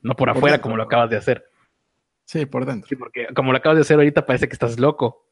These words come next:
Speaker 1: o que eres un
Speaker 2: Ah.
Speaker 1: perro que, que encontró una bolsa tirada.
Speaker 2: Perdón, yo, yo no
Speaker 1: <laughs>
Speaker 2: acostumbro lam-, lamer los empaques. No sa-,
Speaker 1: Ah,
Speaker 2: no sé
Speaker 1: ¿no?
Speaker 2: cómo, no sé
Speaker 1: Ah.
Speaker 2: cuál es el procedimiento correcto.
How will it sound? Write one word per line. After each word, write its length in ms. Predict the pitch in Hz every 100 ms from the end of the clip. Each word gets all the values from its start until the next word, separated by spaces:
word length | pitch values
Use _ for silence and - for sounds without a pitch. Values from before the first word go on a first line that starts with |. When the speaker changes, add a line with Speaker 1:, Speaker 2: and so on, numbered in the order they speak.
| -
Speaker 1:
o 120 | 110
que 100 | 123
eres 100 | 123
un 80 | 123
Speaker 2:
Ah. 100 | 117
Speaker 1:
perro 280 | 127 131 117
que, 260 | 110 110 110 135 -
que 180 | 104 107 -
encontró 380 | 107 104 107 117
una 120 | 117
bolsa 240 | 110 117 -
tirada. 360 | 104 120 110 - _ _ _ _
Speaker 2:
Perdón, 600 | - 139 135 147 160 123
yo, 240 | 107 123 127
yo 220 | 135 185
no 140 | 135 143
Speaker 1:
<laughs> 0 |
Speaker 2:
acostumbro 1040 | - 135 - - 139 131 123 123 123 127
lam-, 380 | 120 107 104 120
lamer 520 | 117 104 98 101 110
los 240 | 113 120 -
empaques. 960 | 110 104 117 120 117 - - 104 - -
No 160 | 117
sa-, 160 | 104 110 -
Speaker 1:
Ah, 120 | 160
Speaker 2:
no 60 |
sé 60 | 156
Speaker 1:
¿no? 140 | 156 220
Speaker 2:
cómo, 160 | 127
no 280 | 131 - 135
sé 100 | 143
Speaker 1:
Ah. 140 | 139 -
Speaker 2:
cuál 200 | 139 135
es 140 | 135
el 320 | 131 123 113
procedimiento 960 | - 123 123 123 123 123 123 131 131 131
correcto. 840 | 127 - 139 180 - - - 247